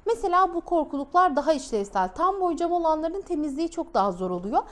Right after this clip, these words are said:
Görsel olarak güzel oluyor ama temizlik itibariyle bizleri zorlayabiliyor. Yarıya kadar burada, e, beton çıkılmış. Onun üzerine de korkuluk yapılmış. Bu daha bir işlevsel.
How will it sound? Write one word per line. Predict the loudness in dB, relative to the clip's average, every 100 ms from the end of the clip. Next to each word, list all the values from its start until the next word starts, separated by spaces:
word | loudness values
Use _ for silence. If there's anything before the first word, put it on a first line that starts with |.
| -12 -14 0
Görsel | 2 2 -2 -2
olarak | 2 2 2 -2
güzel | -4 -2
oluyor | -2 2 2
ama | 2 -2
temizlik | -2 -2 -2 -6
itibariyle | -6 0 2 2 0 -2
bizleri | -2 -2 -2
zorlayabiliyor. | 0 2 2 0 0 0 0 -2 -6 -6 2
Yarıya | 6 8 6 6
kadar | 4 6 4 4
burada, | 2 2 2 -2 -16 -4
e, | 0 2 2 2
beton | 0 0 0 -2
çıkılmış. | -4 -2 0 -2 0
Onun | 2 4
üzerine | 4 2 0 -2
de | -2
korkuluk | 2 2 2 -6 -6
yapılmış. | -8 -8 -10 -2
Bu | 2
daha | 6 6 4
bir |
işlevsel. | -2 -4 -4 -2 0 0